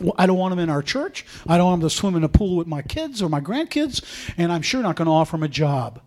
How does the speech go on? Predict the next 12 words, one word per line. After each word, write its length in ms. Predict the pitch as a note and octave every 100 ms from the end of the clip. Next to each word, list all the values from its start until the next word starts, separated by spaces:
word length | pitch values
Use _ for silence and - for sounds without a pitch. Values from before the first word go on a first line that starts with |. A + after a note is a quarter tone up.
| _ _ _ _ _ _ _ _
Great, 380 | - C4 F4+ -
they'll 140 | F#3
go 140 | F3+ F#3
right 220 | F#3 F#3
back 240 | F#3+ F3+
to 80 | F#3
dealing 380 | C#3+ F3+ F3 E3
dope 300 | F#3+ E3+ - - _ _ _ _ _ _ _ -
or 120 | F3+
prostitution. 800 | - F3+ D3+ D#3 - F3+ - A2 _ _ _ - - _ _ _ _ _ _ _ _ _ _ _ -
Very 300 | E3 F#3+ G#3+
easy. 380 | F#3 C#3+ A#2